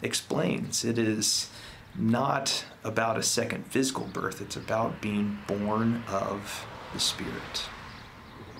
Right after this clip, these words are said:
What Jesus is saying is that there are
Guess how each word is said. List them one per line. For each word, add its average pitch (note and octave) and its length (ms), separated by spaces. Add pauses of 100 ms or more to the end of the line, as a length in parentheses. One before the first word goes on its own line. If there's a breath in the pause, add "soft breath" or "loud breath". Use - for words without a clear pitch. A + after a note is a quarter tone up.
(1160 loud breath)
What D3+ 140
Jesus D3 400
is - 60
saying D3 320
is A#2+ 120
that A#2+ 160
there C#3 300
are A#2+ 340